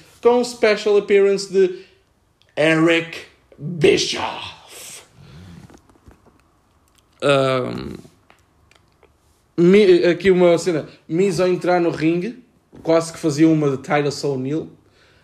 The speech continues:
Ah, ele tropeçou nos steps e, eh, se caísse ia ser bastante engraçado, de certo que se ia tornar um meme.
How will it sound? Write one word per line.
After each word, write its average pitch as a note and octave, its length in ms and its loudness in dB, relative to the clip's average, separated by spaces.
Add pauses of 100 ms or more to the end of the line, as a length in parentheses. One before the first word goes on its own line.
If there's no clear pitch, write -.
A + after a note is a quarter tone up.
(240)
Ah, G2+ 680 -12 (400)
ele C3 360 -4
tropeçou D#3 460 -4
nos C#3 240 -6
steps - 600 -4 (340)
e, A#2+ 320 -8
eh, A#2 680 -8
se - 200 -8
caísse C#3 640 -2
ia B2+ 120 -4
ser B2+ 200 -6
bastante A#2+ 420 -8
engraçado, A#2+ 580 -4 (120)
de D3+ 100 -8
certo C#3 320 -4
que - 80 -16
se - 220 -8
ia C3+ 80 -6
tornar B2 340 -8
um D#3 60 -6
meme. A#2 440 -12